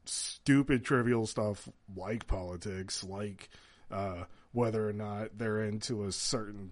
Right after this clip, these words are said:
thing or in a certain group. And <clears throat> when, when, when they keep doing that, they're basically negative self-talking the whole time. You know what I mean?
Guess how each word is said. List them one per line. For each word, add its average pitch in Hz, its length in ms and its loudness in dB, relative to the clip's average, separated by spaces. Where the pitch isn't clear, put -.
thing 107 420 -2
or 98 240 -2
in 123 160 2
a 98 120 -2
certain 101 600 -4
group. 107 520 0
And 107 560 2
<clears throat> 190 100 6
when, 123 540 4
when, 123 320 2
when 131 180 2
they 127 100 4
keep 117 380 2
doing 139 380 8
that, 107 280 2
they're 120 360 6
basically 139 720 6
negative 117 600 2
self-talking 113 960 0
the 87 100 -6
whole 90 180 -6
time. 87 360 -8
You 104 100 -4
know 110 80 2
what 104 120 2
I 101 60 -2
mean? 104 300 -2